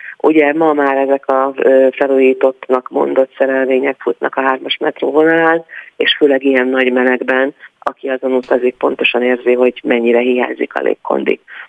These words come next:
No, ebben az ügyben tettünk feljelentést, és ezt a feljelentést,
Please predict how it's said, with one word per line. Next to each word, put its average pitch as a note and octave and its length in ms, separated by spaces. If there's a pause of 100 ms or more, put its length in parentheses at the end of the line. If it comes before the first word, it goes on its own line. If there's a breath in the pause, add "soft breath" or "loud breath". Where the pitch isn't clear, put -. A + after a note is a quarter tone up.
No, D3 140
ebben D#3+ 380
az C#3+ 120
ügyben C3 420
tettünk - 380
feljelentést, D3+ 800 (260 loud breath)
és - 160
ezt C3+ 200
a C3+ 100
feljelentést, C3+ 800